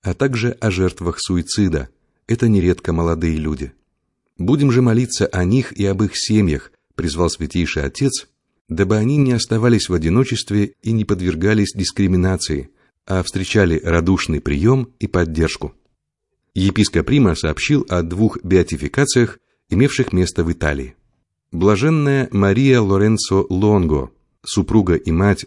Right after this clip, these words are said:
жившая в шестнадцатом веке, была провозглашена блаженной в Неаполе". Оставшись вдовой, она основала больницу для неизлечимых и орден Кларис — капуцинок. "Женщина великой веры и молитвы,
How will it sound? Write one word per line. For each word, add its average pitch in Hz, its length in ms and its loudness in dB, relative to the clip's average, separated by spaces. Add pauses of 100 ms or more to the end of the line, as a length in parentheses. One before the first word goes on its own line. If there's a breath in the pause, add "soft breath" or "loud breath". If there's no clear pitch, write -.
(140)
жившая 85 480 -2
в - 60 -6
шестнадцатом 82 560 -4
веке, 95 380 -4 (320)
была 107 260 4
провозглашена 101 680 2
блаженной 87 580 2
в 85 100 -6
Неаполе". 73 540 -2 (540)
Оставшись 127 580 -2
вдовой, 98 480 0
она 101 240 2
основала 98 460 0
больницу 92 500 0
для 87 260 0
неизлечимых 90 840 -2 (320)
и 123 100 0
орден 98 400 2
Кларис — 90 600 -2
капуцинок. 92 720 -4 (640)
"Женщина 95 640 2
великой 87 460 2
веры 90 340 2
и 87 160 -2
молитвы, 78 600 -2